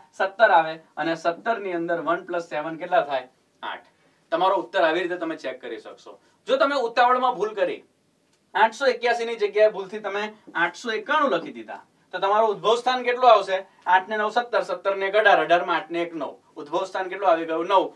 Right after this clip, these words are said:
આપણું તો ઉદ્ભવ સ્થાન આઠ આવવું જોઈએ, તો જવાબ ખોટો છે, ત્યાં જ ખબર પડી જાય.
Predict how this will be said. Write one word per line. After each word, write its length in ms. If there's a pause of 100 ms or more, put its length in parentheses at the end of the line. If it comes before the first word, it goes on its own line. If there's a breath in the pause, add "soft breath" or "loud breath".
(180 soft breath)
આપણું 240
તો 60
ઉદ્ભવ 260
સ્થાન 220
આઠ 280
આવવું 180
જોઈએ, 120
તો 60
જવાબ 260
ખોટો 340
છે, 120
ત્યાં 200
જ 80
ખબર 180
પડી 260
જાય. 160